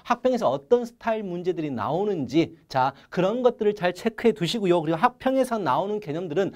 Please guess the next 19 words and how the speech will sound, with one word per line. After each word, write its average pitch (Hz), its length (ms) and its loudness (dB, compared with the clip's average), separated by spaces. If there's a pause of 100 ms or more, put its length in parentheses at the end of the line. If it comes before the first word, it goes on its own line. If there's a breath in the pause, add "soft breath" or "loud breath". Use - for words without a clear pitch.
(160 loud breath)
나중에 165 420 4
고이, 208 300 -2
고삼 202 400 -6
때까지 190 400 -2
계속해서 170 420 -8
나올 160 300 -2
수 151 100 -10
있기 165 200 -6
때문에 160 500 0 (160 loud breath)
너희들 175 180 0
부족했던 214 760 0
부분들, 165 420 4 (180 loud breath)
그런 175 220 0
부분 147 220 -4
체크해서 220 560 -2 (300 loud breath)
다음에는 190 340 0
실수 247 420 -8
없이 220 460 -4
맞게 131 560 2